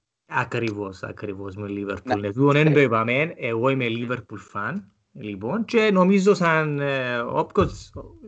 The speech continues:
Speaker 1: Liverpool fan around the globe, νομίζω, τούτη τη στιγμή, ε, ένα από τα πράγματα, από,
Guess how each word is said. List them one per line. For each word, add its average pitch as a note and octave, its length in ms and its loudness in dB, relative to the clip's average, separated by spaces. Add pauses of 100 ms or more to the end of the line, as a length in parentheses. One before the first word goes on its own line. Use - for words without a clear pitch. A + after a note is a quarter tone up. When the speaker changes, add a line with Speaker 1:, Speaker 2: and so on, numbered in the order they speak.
(100)
Speaker 1:
Liverpool C3+ 420 -2 (100)
fan A2+ 480 -2 (1080)
around C3+ 380 2
the A#2 160 -6
globe, C3+ 380 2 (120)
νομίζω, A2+ 640 -8 (420)
τούτη B2 180 -4
τη B2 100 -4
στιγμή, C#3+ 600 -6 (800)
ε, E3+ 140 -2
ένα G3+ 160 -2
από G#3 140 2
τα F3 120 4
πράγματα, F3 600 -2
από, D3+ 140 0